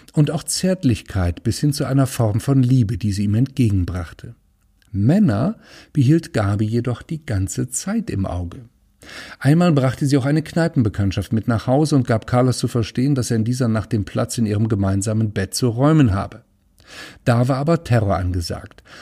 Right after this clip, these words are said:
So hatte Gabi ihren lieben, verschmusten Carlos aber noch nicht erlebt. Und seit dieser Nacht hatte sie auch keinen zweiten Versuch mehr unternommen, einen Lover mit nach Hause zu bringen.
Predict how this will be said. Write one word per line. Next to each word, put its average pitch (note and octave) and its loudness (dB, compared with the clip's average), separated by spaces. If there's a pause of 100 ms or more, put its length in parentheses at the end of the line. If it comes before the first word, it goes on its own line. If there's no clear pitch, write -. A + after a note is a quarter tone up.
(120)
So D#3 0
hatte D#3+ 2
Gabi A#2+ 2
ihren C3 4
lieben, C3+ 4
verschmusten A#2 -2
Carlos F#2+ -2
aber A#2+ -2
noch D3+ 2
nicht D#3+ 0
erlebt. F2 -6 (600)
Und B2+ 4
seit E3+ 2
dieser D3 4
Nacht A2 0
hatte B2 -4
sie A#2+ -4
auch G2+ -6
keinen B2 2
zweiten G#2+ -2
Versuch A2+ 0
mehr G2+ 0
unternommen, G#2+ 0
einen B2+ 4
Lover G2 2
mit F#2 -4
nach A#2+ -2
Hause C3+ 2
zu A2+ 0
bringen. F#2+ -8